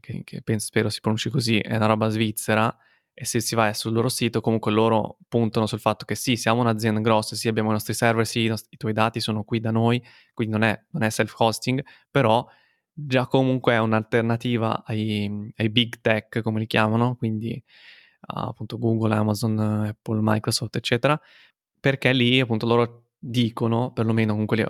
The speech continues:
c'è una questione di fiducia, come sempre in informatica, nella sicurezza, c'è sempre una, da dare una fiducia a qualcuno. In questo caso loro, la puntata non è sponsorizzata, sponsorizzata da loro, però, ehm, avendoli letti da, mhmm, i, in un blog,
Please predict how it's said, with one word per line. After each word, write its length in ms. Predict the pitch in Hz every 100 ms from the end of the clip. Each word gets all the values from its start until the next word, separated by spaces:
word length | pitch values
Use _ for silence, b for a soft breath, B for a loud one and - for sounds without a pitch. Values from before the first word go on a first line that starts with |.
| -
c'è 120 | 117
una 420 | 113 - _ -
questione 280 | 117 123 127
di 60 | 113
fiducia, 420 | 117 120 - 120
come 180 | 120 110
sempre 320 | - 117 113
in 60 | 107
informatica, 540 | - 113 113 110 117
nella 140 | 107 104
sicurezza, 580 | - 120 113 - 117 b b -
c'è 140 | -
sempre 280 | - 120 120
una, 120 | 117
da 180 | - 117
dare 180 | 113 113
una 100 | 110
fiducia 340 | 120 117 117
a 20 |
qualcuno. 520 | 110 120 127 117 123 - b b b b -
In 100 | 120
questo 200 | 127 156
caso 680 | 135 120 135 131 120 117
loro, 600 | 120 131 120 127 143 - _ _ _ -
la 100 | 110
puntata 340 | 123 123 117
non 140 | 113 113
è 40 |
sponsorizzata, 600 | 117 110 123 117 120 120 -
sponsorizzata 600 | - - 117 123 127 120
da 80 | 131
loro, 320 | 139 127 127 b b b _
però, 220 | 147 127 - _ _
ehm, 540 | 120 117 117 113 113 113
avendoli 300 | 123 117 117
letti 320 | 117 117 117
da, 380 | 113 110 110 110
mhmm, 180 | 113 123 - _ _ _
i, 180 | 120 -
in 100 | 117
un 80 | 123
blog, 360 | 123 117 117